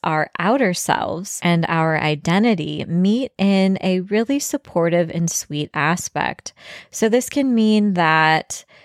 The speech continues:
there is synergy between our wants and our needs. It can also mean that we're making progress. It feels like things are going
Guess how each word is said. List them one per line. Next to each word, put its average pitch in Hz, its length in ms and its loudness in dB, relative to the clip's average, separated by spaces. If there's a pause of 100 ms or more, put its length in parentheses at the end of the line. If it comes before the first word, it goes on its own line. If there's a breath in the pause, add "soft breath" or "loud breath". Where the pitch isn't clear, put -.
(220 soft breath)
there 165 200 2
is 156 260 -2
synergy 208 680 2
between 160 720 -2
our 147 240 -6
wants 175 580 0
and 147 160 -6
our 143 140 -4
needs. 190 800 2 (280 loud breath)
It - 80 -4
can 180 160 0
also 165 380 -2
mean 160 300 -2
that 143 160 -2
we're 151 100 -6
making 143 440 -6
progress. 190 1080 2 (360 loud breath)
It - 160 0
feels 262 460 2
like 302 160 2
things 180 400 2
are 175 140 -2
going 170 580 0